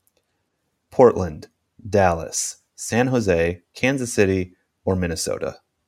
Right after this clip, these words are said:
Apparently it cannot be Kansas City versus Minnesota,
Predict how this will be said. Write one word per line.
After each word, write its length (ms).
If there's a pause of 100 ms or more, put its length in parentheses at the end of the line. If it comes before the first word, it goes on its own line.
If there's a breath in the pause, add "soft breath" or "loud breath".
(140)
Apparently 380
it 80
cannot 580
be 340
Kansas 400
City 180
versus 380
Minnesota, 560